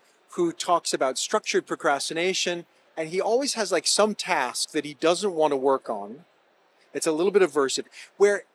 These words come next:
it's not really the end of the world if he doesn't work on it, right? Uh,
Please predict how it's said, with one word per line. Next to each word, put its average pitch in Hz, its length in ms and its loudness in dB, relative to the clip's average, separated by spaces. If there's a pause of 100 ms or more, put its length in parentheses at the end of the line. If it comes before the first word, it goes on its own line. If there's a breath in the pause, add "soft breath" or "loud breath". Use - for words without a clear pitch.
it's - 200 -8
not 208 240 -10
really 170 260 0
the 143 200 -8
end 147 200 -2
of 123 60 -8
the 139 80 6
world 123 360 2
if 120 100 -4
he 123 80 -12
doesn't 113 360 -2
work 101 280 -8
on 85 200 -12
it, - 220 -20
right? 113 320 -6 (160)
Uh, 120 300 -2